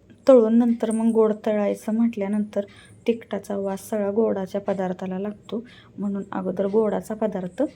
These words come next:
करून घेते. तर पीठ चांगलं मुरलेलं होतं,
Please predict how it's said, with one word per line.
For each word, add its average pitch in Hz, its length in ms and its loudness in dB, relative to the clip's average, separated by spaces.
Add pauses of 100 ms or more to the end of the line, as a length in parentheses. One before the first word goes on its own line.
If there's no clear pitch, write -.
(320)
करून 240 220 4
घेते. 226 340 -2 (1040)
तर 240 80 2
पीठ 262 260 0
चांगलं 254 380 2
मुरलेलं 233 460 4
होतं, 233 380 -2